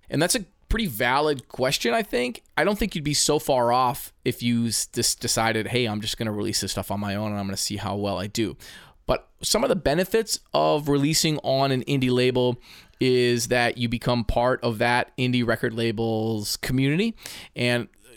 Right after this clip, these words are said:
a couple of the labels that I work with, particularly Rope-A-Dope, is really good about having a community of people. They've got a Slack channel where all the artists hang out and talk and maybe throw in some, "Hey, this worked, this didn't work" kind of things that are really helpful for releases.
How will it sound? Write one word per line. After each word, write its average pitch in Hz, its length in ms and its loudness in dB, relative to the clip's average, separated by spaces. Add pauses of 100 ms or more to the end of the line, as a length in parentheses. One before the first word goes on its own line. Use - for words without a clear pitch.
(100)
a 151 60 -4
couple 160 320 0
of 127 140 0
the 117 420 2
labels 117 380 0
that 117 160 2
I 113 100 2
work 117 260 0
with, - 200 -4
particularly 180 540 0
Rope-A-Dope, 117 500 0
is 107 100 -2
really 139 400 2
good 123 640 2
about 110 420 0
having 113 640 0 (160)
a 107 80 -6
community 120 720 0
of 107 220 -4
people. 104 420 -2
They've 104 160 -2
got 101 160 -2
a - 40 -2
Slack 127 420 0
channel 123 440 0
where 104 140 -2
all 117 180 2
the 120 120 2
artists 113 460 0
hang 110 260 -2
out 127 340 0
and 101 140 -10
talk 123 440 0
and 107 140 -4
maybe 110 420 -4 (580)
throw 127 380 2
in 127 220 2
some, 120 340 2
"Hey, 120 120 0
this 127 280 0
worked, 127 300 0
this 123 180 0
didn't 135 300 0
work" 127 260 0
kind 123 260 0
of 117 120 -2
things 127 540 0
that 117 180 2
are 110 80 0
really 120 220 0
helpful 113 420 0
for 110 260 -2
releases. 139 640 0